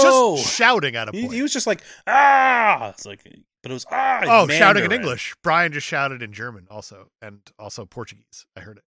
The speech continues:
Speaker 1: "This is a place
Speaker 2: Ah!
Speaker 1: where we can't be attacked by our enemies. I don't know why we just came here." <laughs> "Welcome to the void. We're not reachable here.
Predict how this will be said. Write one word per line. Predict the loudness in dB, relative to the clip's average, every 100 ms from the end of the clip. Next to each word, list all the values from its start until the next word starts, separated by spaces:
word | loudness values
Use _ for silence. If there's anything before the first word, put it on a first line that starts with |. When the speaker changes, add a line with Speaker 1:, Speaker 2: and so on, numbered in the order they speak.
| _ _ _ _ -20 _ -10
Speaker 1:
"This | -6
is | -8
a |
place | -6 0
Speaker 2:
Ah! | 4 8 8 8 8
Speaker 1:
where | 6
we |
can't | 2
be | -6
attacked | -6 -4 -4 -4 -10
by | -10 -8
our |
enemies. | -8 -10 -8 -10 -10 -8
I |
don't | -8 -6
know | -4
why | -2 -2
we | -6
just | -8 -8 -8 -10
came | -10 -10 -12
here." | -14 -14 -18 _ _ _ _ _ _ _ _ _ _ _ _ _ _ _ _ _
<laughs> | -12 -10 -12 -16 -20 _ _ -10
"Welcome | -10 -10 -12
to | -12
the | -14
void. | -12 -10 -10 -12 _ _ _ _ -20 -20 _ _ -20 _ _ _
We're | -12
not | -8 -8 -10
reachable | -12 -12 -14 -16
here. | -16 -18 -20